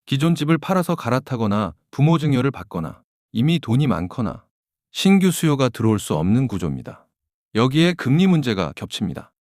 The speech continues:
이천이십 년에는 주택담보대출 금리가 이 퍼센트대였습니다. 십억을 빌려도 연 이자가 이천만 원 정도였습니다.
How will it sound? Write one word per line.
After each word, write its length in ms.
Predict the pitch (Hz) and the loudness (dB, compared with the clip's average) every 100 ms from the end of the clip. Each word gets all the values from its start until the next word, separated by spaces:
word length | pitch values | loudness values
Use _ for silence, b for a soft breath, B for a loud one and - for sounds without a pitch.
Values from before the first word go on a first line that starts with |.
| _ _ | _ _
이천이십 540 | 107 117 160 147 120 139 | -4 0 2 2 2 2
년에는 600 | 120 101 95 113 64 - _ - | 2 2 0 0 -4 -12 _ -10
주택담보대출 840 | 120 135 147 143 135 131 110 123 | -6 -4 0 0 2 0 -2 -2
금리가 500 | 110 95 80 95 110 135 | -2 -2 -2 -2 -4 -4
이 160 | 101 | -4
퍼센트대였습니다. 1040 | 120 147 131 110 - 85 76 - 64 58 - _ _ _ | -2 -2 -2 -2 -4 -6 -6 -10 -12 -12 -16 _ _ _
십억을 460 | - - 196 190 180 | -6 0 0 2 2
빌려도 640 | 147 127 123 151 98 60 - | 4 2 2 0 0 -4 -2
연 240 | 113 160 | 2 2
이자가 540 | 131 113 110 113 120 139 | 2 -2 -2 -2 0 -2
이천만 600 | 98 120 120 170 156 135 | -2 -6 -4 -2 0 2
원 100 | 123 | 0
정도였습니다. 720 | 113 98 82 - 71 57 - | -2 -4 -6 -8 -12 -12 -18